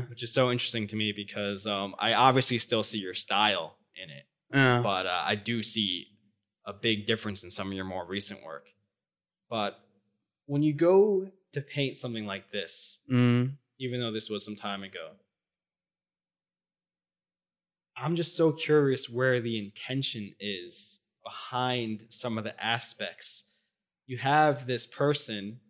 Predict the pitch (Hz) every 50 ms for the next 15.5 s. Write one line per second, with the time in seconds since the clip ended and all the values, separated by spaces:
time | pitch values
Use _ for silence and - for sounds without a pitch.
0 | _ _ _ _ _ _ _ _ - 123 117 117 113 110 110 110 113 120 123 123
1 | 127 123 127 123 127 - - - _ _ _ _ _ _ _ _ _ _ _ -
2 | 110 98 101 104 - - _ _ _ - 139 135 127 123 123 131 139 139 - _
3 | _ _ _ _ _ - 104 101 101 - - - - 131 127 - 131 120 113 -
4 | - 120 113 107 107 107 104 104 98 92 - - - 107 101 - 113 120 - -
5 | 120 107 98 95 - - 98 120 143 139 - - 90 87 85 90 _ _ _ _
6 | _ _ _ _ _ _ _ _ _ _ 117 104 104 104 107 104 104 101 101 -
7 | - - - - _ _ _ _ _ _ _ - 113 107 101 98 98 95 90 98
8 | - _ _ 101 101 98 101 101 - - - - - - - - 123 117 110 104
9 | 101 - - - - 107 117 120 - - 98 98 95 95 - 98 104 110 110 104
10 | 92 82 92 95 - 90 90 90 _ _ - - 139 131 123 123 127 135 - _
11 | _ _ _ _ _ _ _ - - 127 117 113 117 117 113 107 - - 110 113
12 | - - - - - 120 120 127 135 135 131 - - - _ _ _ - 117 107
13 | 104 117 120 117 110 107 104 95 92 95 - - - - _ _ _ - - -
14 | 107 104 113 113 120 123 120 127 127 123 120 117 104 - - 117 127 127 123 120
15 | 120 120 120 120 123 120 - - - -